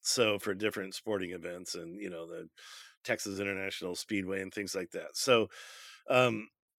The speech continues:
we cover the Midwest, and then in Vegas, you know, lo-, it's only a five-hour drive from Los Angeles over to Las Vegas.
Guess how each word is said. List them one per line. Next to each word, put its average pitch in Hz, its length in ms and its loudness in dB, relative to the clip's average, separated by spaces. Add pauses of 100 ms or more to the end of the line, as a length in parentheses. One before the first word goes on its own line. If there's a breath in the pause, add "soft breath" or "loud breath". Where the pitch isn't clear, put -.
we 147 200 10
cover 156 320 10
the 127 80 0
Midwest, 117 760 2
and 131 240 6
then 139 320 4
in 120 200 0
Vegas, 135 600 8 (240)
you 131 160 4
know, 117 120 4
lo-, 123 180 4 (240)
it's 123 160 0
only 165 180 8
a 127 60 6
five-hour 131 500 6
drive 120 380 2
from 113 160 -4
Los 104 240 -2
Angeles 104 560 -2 (120)
over 120 220 2
to 117 140 -4
Las 117 240 0
Vegas. 123 520 -2